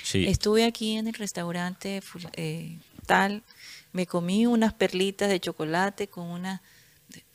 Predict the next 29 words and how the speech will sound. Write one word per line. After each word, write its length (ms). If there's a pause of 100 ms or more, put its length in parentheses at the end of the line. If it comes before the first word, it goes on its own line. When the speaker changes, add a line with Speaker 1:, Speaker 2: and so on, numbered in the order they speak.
Speaker 2:
una 280
cosa, 560
Speaker 1:
Sí, 120
Speaker 2:
y 60
Speaker 1:
es 40
Speaker 2:
digo, 100
Speaker 1:
desesperante. 680 (400)
Speaker 2:
"Dios 120
mío". 280 (500)
Speaker 1:
Pero 180
tú 120
sabes 240
que 80
es 100
un 120
fenómeno, 500
¿verdad? 280 (360)
Lo 100
Speaker 2:
Sí. 80
Speaker 1:
llaman 420
la 100
voz 200
de 100
TikTok. 500 (360)
Speaker 2:
Sí, 320
es 160
una 240
cosa, 240
este, 240